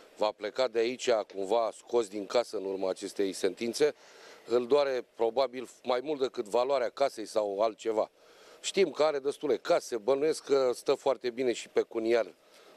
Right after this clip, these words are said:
Cred că a avut grijă să-și asigure viitorul, însă, exact cum spuneai, este, este simbolică.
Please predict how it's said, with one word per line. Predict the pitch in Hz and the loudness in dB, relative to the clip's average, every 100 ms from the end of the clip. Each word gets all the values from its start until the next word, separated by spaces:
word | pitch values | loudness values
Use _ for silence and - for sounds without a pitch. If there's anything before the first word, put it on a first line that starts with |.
| - | -8
Cred | - 123 | 0 0
că | - | 2
a | |
avut | 120 113 123 | -2 -2 -8
grijă | 120 98 | -8 -6
să-și | 95 104 95 | -4 -2 0
asigure | 107 - 101 104 | 0 -2 -2 0
viitorul, | 92 95 90 - 107 135 147 - - - - | 0 -2 -4 2 2 0 -4 -12 -20 -20 -4
însă, | 127 143 - 139 131 | 0 0 0 -2 -2
exact | - 123 104 156 | -4 -4 0 -2
cum | 170 | -2
spuneai, | 151 - 135 151 | -8 -2 2 2
este, | - - 139 - | 0 -4 -6 -4
este | 135 135 139 | -2 0 0
simbolică. | - 131 131 147 117 - 101 | -2 -4 2 2 2 -6 -6